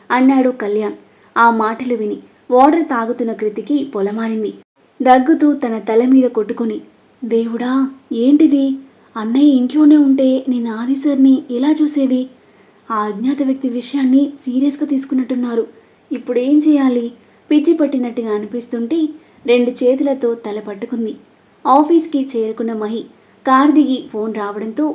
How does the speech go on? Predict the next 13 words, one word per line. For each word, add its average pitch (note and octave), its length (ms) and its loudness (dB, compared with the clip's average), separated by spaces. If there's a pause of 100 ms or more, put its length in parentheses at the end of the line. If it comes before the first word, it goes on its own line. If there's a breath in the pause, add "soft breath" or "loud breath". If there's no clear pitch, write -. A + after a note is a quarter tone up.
మాట్లాడుతూ G#3 580 -6 (360 soft breath)
లోపలికి A#3+ 400 4
నడుస్తుండగా A3 760 -4 (320 loud breath)
ఆటో B3 300 2
ఆగిన B3 380 0
సౌండ్ A#3+ 320 -4
వినిపించి G#3 560 -6 (340 soft breath)
అప్రయత్నంగా A#3+ 920 0
వెనక్కి G3+ 340 -10
తిరిగి A3+ 260 -8 (100)
చూశాడు. G#3+ 380 -8 (680)
సన్నని B3 460 0
పట్టిళ్లతో A3+ 640 -8